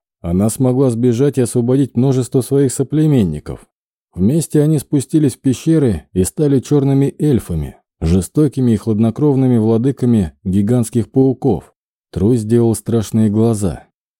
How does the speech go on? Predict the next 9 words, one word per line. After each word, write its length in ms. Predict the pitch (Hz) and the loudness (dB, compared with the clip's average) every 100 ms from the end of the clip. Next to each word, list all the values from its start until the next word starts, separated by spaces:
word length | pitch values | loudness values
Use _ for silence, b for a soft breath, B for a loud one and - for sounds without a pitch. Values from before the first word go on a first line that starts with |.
| _ _ | _ _
"Люди 340 | - 98 151 147 | -6 -2 0 0
окружили 580 | 139 135 139 147 143 135 | 0 0 0 2 2 2
их 140 | - | 0
логово 640 | 147 160 143 135 107 80 - | 0 2 2 2 0 -2 -6
и 120 | 85 | -4
посылают 580 | - 113 156 170 165 139 | -2 -2 0 2 2 0
отряды 380 | 127 147 156 139 | -2 0 0 2
на 120 | 139 | 2
разведку, 680 | 139 127 160 135 - 76 64 | 0 0 2 0 -2 -12 -12